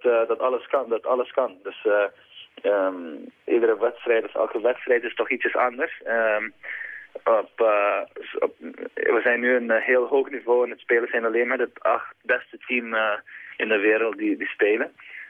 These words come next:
Eh, maar, eh, ja, het kan wel. We kunnen wel van goede teams winnen, dat weten we ook. Morgen zelfs moeten we hier in de kwartfinale, ehm, in de Master Series in Parijs, moeten we tegen,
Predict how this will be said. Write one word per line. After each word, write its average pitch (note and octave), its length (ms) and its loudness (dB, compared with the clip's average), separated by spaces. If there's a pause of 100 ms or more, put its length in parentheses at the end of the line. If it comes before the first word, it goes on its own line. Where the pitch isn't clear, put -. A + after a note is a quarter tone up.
Eh, A2+ 400 2
maar, B2 300 0
eh, B2 540 2 (200)
ja, C#3+ 160 2
het A2+ 120 -4
kan D3+ 220 -2
wel. B2 180 0
We G2+ 60 -6
kunnen B2 240 -2
wel A#2+ 140 2
van B2+ 100 -10
goede C3 240 0
teams C3+ 220 -4
winnen, C#3 220 2
dat A2+ 120 -2
weten C3 300 2
we B2+ 60 2
ook. C3+ 240 2
Morgen B2 360 -2
zelfs B2 280 0
moeten B2 240 -6
we A#2 200 2 (440)
hier C3 240 0
in B2+ 100 -6
de A2+ 80 -4
kwartfinale, A#2+ 680 -2 (180)
ehm, G#2+ 360 0 (140)
in A2 120 -4
de G#2+ 80 -4
Master G#2+ 640 0
Series A2+ 280 4
in A2 140 -2
Parijs, G#2+ 420 2
moeten A2 220 -4
we G#2 100 2
tegen, G#2 500 0